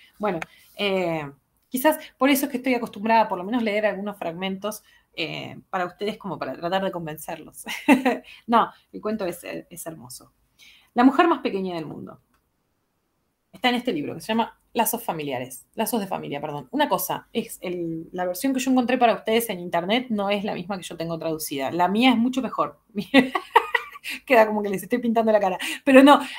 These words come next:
eh, la mía es mucho mejor porque mi traducción la hizo Cristina Pedirossi, que es escritora, es una escritora formidable, uruguaya.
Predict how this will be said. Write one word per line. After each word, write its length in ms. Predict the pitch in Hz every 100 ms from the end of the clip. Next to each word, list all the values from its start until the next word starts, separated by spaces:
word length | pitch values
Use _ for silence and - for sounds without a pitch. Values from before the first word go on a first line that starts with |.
| -
eh, 260 | 269 233 240
la 140 | 233
mía 160 | 277 330
es 60 |
mucho 160 | 311 311
mejor 200 | 262 320
porque 240 | 311 214
mi 120 | 220
traducción 380 | 226 226 226 320
la 60 | 269
hizo 220 | 254 262
Cristina 360 | 226 - 262 254
Pedirossi, 560 | 233 254 320 277 -
que 80 | 180
es 100 | -
escritora, 500 | 196 202 196 262 185
es 80 | 170
una 80 | 170
escritora 320 | 170 185 180
formidable, 600 | 185 185 208 226 175 165
uruguaya. 560 | 190 196 233 214 -